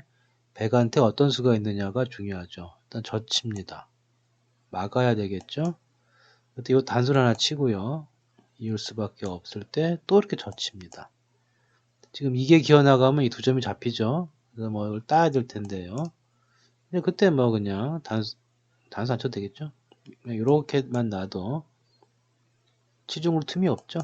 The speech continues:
치중 가봤자 단수 선수하고 살아버리면 됩니다. 자, 이렇게 해서 요 귀에 백두기, 음, 집을 내고 사는 모양이 나옵니다.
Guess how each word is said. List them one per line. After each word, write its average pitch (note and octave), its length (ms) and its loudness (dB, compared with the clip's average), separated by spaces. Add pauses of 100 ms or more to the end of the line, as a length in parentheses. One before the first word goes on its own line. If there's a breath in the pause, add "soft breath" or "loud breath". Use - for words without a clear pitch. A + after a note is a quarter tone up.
치중 C3 260 -6
가봤자 A2+ 380 0
단수 G2+ 300 -6
선수하고 A#2+ 480 -4
살아버리면 G#2+ 580 -8
됩니다. - 420 -20 (1040 soft breath)
자, - 80 0
이렇게 E3 300 6
해서 C3 340 4
요 A#2 120 4
귀에 A#2 240 2
백두기, A#2 560 -4 (380)
음, B2 220 -14 (280)
집을 A2+ 260 -2
내고 G2+ 200 -2
사는 D3 340 -2
모양이 F#2+ 320 0
나옵니다. E2 600 -14